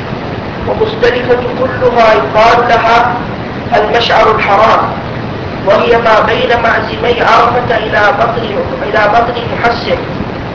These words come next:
وقال صلى الله عليه وسلم: "ومزدلفة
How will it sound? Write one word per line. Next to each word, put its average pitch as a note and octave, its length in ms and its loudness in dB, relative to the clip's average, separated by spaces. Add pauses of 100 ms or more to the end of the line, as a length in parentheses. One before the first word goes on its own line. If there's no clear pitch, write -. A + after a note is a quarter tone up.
(260)
وقال - 560 2
صلى - 180 -2 (100)
الله G3+ 440 2
عليه G#3 300 0 (120)
وسلم: A3+ 460 0 (720)
"ومزدلفة G#3+ 760 0